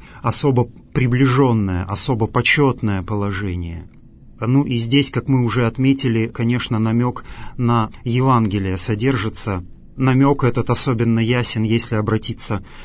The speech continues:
к греческому тексту. По-церковнославянски несколько по-разному переведено почти одно и то же выражение. В Евангелии "ис колпон" переведено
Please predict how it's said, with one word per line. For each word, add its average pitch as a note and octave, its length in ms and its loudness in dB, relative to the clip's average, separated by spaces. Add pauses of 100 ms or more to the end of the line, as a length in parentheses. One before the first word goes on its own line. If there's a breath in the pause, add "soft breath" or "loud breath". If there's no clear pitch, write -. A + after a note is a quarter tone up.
(120)
к - 40 -10
греческому A2 720 2
тексту. F#2 560 -6 (200 loud breath)
По-церковнославянски A#2 1500 0
несколько A2+ 480 -4
по-разному G2 800 0 (280 loud breath)
переведено A#2+ 680 2 (240 loud breath)
почти G#2+ 520 -2
одно A#2 380 0
и G2+ 60 0
то A#2 180 -2
же G#2 140 0
выражение. G2+ 720 -2 (260 loud breath)
В A#2 60 -8
Евангелии G#2+ 880 2
"ис - 420 -2
колпон" F#2+ 640 -2
переведено G#2+ 720 -2